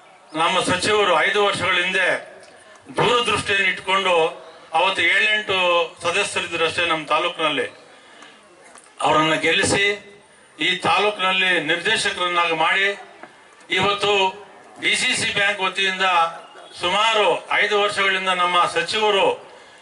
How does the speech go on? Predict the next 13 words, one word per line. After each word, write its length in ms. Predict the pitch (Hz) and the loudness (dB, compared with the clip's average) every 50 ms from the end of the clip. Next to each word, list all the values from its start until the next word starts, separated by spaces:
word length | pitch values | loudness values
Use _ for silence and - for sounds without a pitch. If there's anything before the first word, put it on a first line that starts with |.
| - - - - | -20 -16 -6 -2
ಬಹಳ 300 | 147 151 185 214 226 214 | 0 2 2 2 2 0
ಶ್ರಮ 280 | - - - 190 185 202 | -2 -2 -2 -2 0 2
ವಹಿಸಿ, 600 | 208 214 208 208 208 202 - 208 208 190 170 147 | 2 4 4 2 2 0 -2 -2 0 0 0 -2
ಶ್ರದ್ಧೆ 380 | - - 165 160 - - 415 | -2 -2 -4 -2 0 0 2
ವಹಿಸಿ, 580 | 415 - 202 196 202 - - 403 403 - - - - - - - - - - - - - | 2 2 2 2 0 0 0 0 0 0 -2 -4 -6 -12 -20 -20 -20 -20 -20 -10 -6 -2
ಐದು 300 | 160 175 208 208 220 208 | -2 0 0 0 0 0
ವರ್ಷದಿಂದ 320 | 202 - - 196 196 190 | 0 0 0 -2 -2 -2
ನಾಗರೆಡ್ಡಿ 460 | 185 180 165 - 208 208 208 202 208 | 0 0 2 2 2 0 0 2 2
ಅವರ 140 | 202 196 175 | 2 2 0
ಸಹಕಾರದೊಂದಿಗೆ 840 | 170 170 180 175 - 190 196 196 190 185 180 180 185 185 190 185 | 0 0 -2 0 0 -2 -2 -2 -2 -4 -4 -4 -4 -2 0 0
ಇವತ್ತು 600 | 175 175 175 170 - 208 208 196 180 165 - - - - - - - - - | 0 0 0 0 0 0 2 2 2 2 0 -2 -6 -14 -20 -20 -18 -10 -4
ನಮ್ಮ 260 | 156 170 180 196 202 | -2 0 0 0 0
ತಾಲೂಕಿನಲ್ಲಿ 920 | - - - 190 185 208 208 208 196 190 190 190 196 202 190 185 180 180 | 0 0 0 2 2 2 0 -2 -2 -2 -2 0 0 0 0 0 0 -2